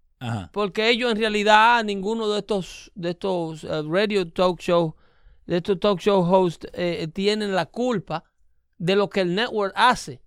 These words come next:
Speaker 2: Ellos tienen
Speaker 1: Sí.
Speaker 2: su propia opinión y su propia manera de pensar.
Speaker 1: Ujú.
Speaker 2: El problema es la política de, del network para el que ellos trabajan.
Speaker 1: Eh, ok, te tengo, Mónica me mandó como dieciocho cosas, pero vamos a leer acá, ¿no?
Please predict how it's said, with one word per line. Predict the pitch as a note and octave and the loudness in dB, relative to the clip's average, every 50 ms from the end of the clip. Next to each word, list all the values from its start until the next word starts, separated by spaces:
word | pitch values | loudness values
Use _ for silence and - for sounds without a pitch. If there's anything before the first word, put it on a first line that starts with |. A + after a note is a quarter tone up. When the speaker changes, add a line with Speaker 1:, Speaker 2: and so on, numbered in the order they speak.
| _ _ _ _ _ _ _ _ _ _ _ _ | _ _ _ _ _ _ _ _ _ _ _ _
Speaker 2:
Ellos | - G3 G#3+ C4 C4+ G3 | 0 0 0 0 -2 0
tienen | A#3 C4 D4+ D#4+ B3+ | 2 2 2 2 0
Speaker 1:
Sí. | F3 | -2
Speaker 2:
su | A3 F#3+ | -2 -2
propia | F#3 G#3 G#3+ G3 G#3+ | 0 -2 -2 0 -2
opinión | G#3 F3+ G3 G3 G3+ A3+ C4 C#4 B3+ | -4 -2 0 0 2 2 2 2 0
y | G3 | -2
su | D#3 F3 E3 | -2 -4 -6
propia | E3+ F#3 F3+ F#3+ G3 | -4 -4 -2 -2 -2
manera | F#3+ F#3+ F#3 F#3 F#3+ G3 F#3+ F#3 | 0 0 0 0 2 2 2 2
de | F3+ F3 | 0 0
pensar. | - F3 D#3+ D3 - A3 B3 A3+ D#3+ | -2 -4 -4 0 2 4 4 4 2
Speaker 1:
Ujú. | C#3 D3+ C3+ C3+ C3 A#2+ G2+ F#2 - | 0 -4 -6 -6 -6 -6 -8 -10 -10
Speaker 2:
El | - - F#3+ F3+ | -4 -4 -2 -2
problema | G3 G3+ G3 G#3 A3+ B3+ C4 | 0 0 0 2 2 2 2
es | B3 | 2
la | A#3+ B3 A#3+ G#3+ F3+ | 4 4 2 2 4
política | - G3+ F#3+ G#3 C#4 E4+ F4+ - - A3+ F3+ - F3+ E3 D#3 | 4 4 4 6 6 4 2 2 -4 -10 0 2 2 2 4
de, | D#3 E3 E3 - | 0 -4 -6 -6
del | E3+ D#3 E3+ F3 E3+ | -6 -4 -2 -2 0
network | F3+ G#3+ A#3 - A3 G#3 F3 | -2 -2 -2 0 -2 -2 0
para | E3 F#3 F3 E3+ | 0 0 0 0
el | D#3 | -2
que | - - | -2 -4
ellos | F#3+ F#3+ F#3 | -2 -2 -4
trabajan. | F3 F3+ E3+ F3+ A#3 D4 C4+ G3+ C#3+ B2 - _ _ _ _ _ _ - _ _ _ _ _ | -2 -4 -2 0 2 0 0 -2 -6 -10 -14 _ _ _ _ _ _ -20 _ _ _ _ _
Speaker 1:
Eh, | E3 D#3+ E3 D#3+ D#3+ D#3+ D#3 C3+ | 2 2 4 4 4 2 2 2
ok, | C#3 E3+ D#3 E3+ C#3+ G#2 - | 0 2 2 2 0 0 -2
te | - D3 | -4 -2
tengo, | C3+ D#3+ F#3 F#3 F3+ - | 2 2 2 2 2 2
Mónica | C#3 D#3+ G3 G#3 G3+ G3+ | 4 4 4 4 4 4
me | F#3 E3+ | 4 6
mandó | D#3+ E3 E3+ F#3+ F3 | 4 4 4 4 4
como | E3+ D#3+ D#3 | 4 4 4
dieciocho | D3+ D3 B2+ F3+ F#3+ E3 D#3+ F3+ B2+ | 4 4 4 4 4 4 4 2 2
cosas, | B2 C#3 B2 - - A2+ | 2 0 0 2 -2 -4
pero | G#2 A2+ B2 | -2 0 0
vamos | C#3 D#3 D#3+ D3+ | 2 2 2 2
a | |
leer | C#3+ C#3+ C#3 C3+ | 2 2 2 0
acá, | C3 B2+ A#2+ C3 A#2+ A2+ | 0 0 0 0 0 0
¿no? | A2+ C3+ C3+ - | 2 0 0 -2